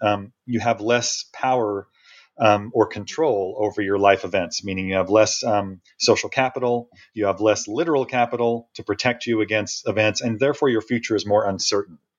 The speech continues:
And, uh, we definitely have seen from both our research and others that conspiracy theories are strongly related to uncertainty. The less certain you are about your own future, the more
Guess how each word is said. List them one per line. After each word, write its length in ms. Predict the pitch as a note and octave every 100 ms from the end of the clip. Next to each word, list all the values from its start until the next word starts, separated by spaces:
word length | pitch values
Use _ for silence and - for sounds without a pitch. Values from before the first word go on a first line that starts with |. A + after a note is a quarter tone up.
| _ _ _ _ _ _ -
And, 260 | A2+ A2 G#2
uh, 200 | G#2+ G#2
we 120 | A2+
definitely 480 | A2+ B2+ C#3+ C#3 A#2+
have 160 | A#2 -
seen 440 | - A2+ A2 G#2+
from 440 | - G#2+ G2+ G#2+ _ _ _ A#2
both 180 | G#2+
our 180 | G#2+ G2+
research 380 | G#2+ G#2+ G#2 -
and 80 | A#2
others 360 | G#2+ G#2+ G2+ -
that 160 | -
conspiracy 500 | - - C#3+ D#3 C#3+
theories 260 | B2+ A#2 G#2
are 60 |
strongly 540 | - - G#2+ G#2+ G#2+ G2+
related 360 | F#2+ G2 F#2+
to 100 | G#2+
uncertainty. 680 | G2 F2 - F#2+ F#2+ F2 E2 _ _ _ _ _
The 80 | E3+
less 300 | C3 B2+ -
certain 300 | C#3+ E3 D3+
you 140 | C#3
are 120 | C3 B2
about 320 | A#2+ A2 A#2
your 140 | A2+
own 200 | A2+ A#2+
future, 440 | A2+ G#2 G2+ G2+ G2
the 80 |
more 400 | G2+ A2+ A#2+ B2